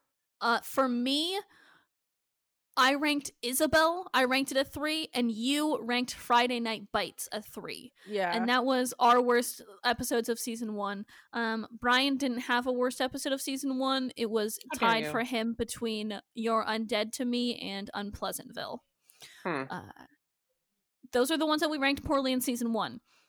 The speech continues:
Speaker 1: Across the board, we have ranked most episodes in season two very kindly. Uh, I think there's only two episodes that overall got beneath a six for us,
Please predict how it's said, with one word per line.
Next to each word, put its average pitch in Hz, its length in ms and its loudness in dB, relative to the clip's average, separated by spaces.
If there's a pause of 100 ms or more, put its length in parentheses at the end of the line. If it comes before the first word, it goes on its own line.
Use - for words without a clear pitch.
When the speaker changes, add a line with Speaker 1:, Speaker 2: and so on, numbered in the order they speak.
(300)
Speaker 1:
Across 294 540 2
the 302 120 2
board, 269 440 4 (1200)
we 269 200 4
have 320 280 0
ranked 254 340 -2
most 254 340 0
episodes 320 520 0
in 254 140 -2
season 254 340 -4
two 294 240 -2
very 233 320 2
kindly. 247 480 -2 (560)
Uh, 226 460 2 (100)
I 247 100 4
think 339 480 -2 (1200)
there's 269 280 2
only 370 100 4 (240)
two 320 280 4
episodes 302 580 4
that 233 240 4
overall 247 520 6
got 220 280 0
beneath 233 360 -2
a 220 80 -4
six - 460 -2
for - 180 -6
us, - 540 -8